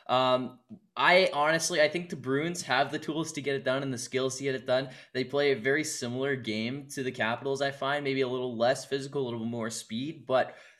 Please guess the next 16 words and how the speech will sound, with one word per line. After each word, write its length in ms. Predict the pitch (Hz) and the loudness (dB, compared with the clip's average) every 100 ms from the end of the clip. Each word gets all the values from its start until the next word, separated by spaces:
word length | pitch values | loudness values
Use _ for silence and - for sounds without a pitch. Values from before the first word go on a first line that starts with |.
| - | -2
they're 140 | 156 | 0
very 260 | 147 170 175 | 4 6 6
similar 360 | 170 160 165 160 | 4 0 2 0
teams. 400 | 151 151 180 - | -2 -4 -4 2
But 120 | 143 | 4
I 80 | 143 | 4
think 320 | 190 202 - - | 4 0 -2 0
I 120 | 135 | 2
have 200 | 135 135 | 4 2
to 80 | 151 | 0
give 240 | 147 131 | -4 -2
Boston 480 | 120 113 123 - 143 | 2 2 2 -2 -6
this 200 | 123 123 | -6 -6
one 120 | 139 117 | -6 -6
at 120 | - | -8
seven. 480 | - 117 101 98 | -4 0 0 -2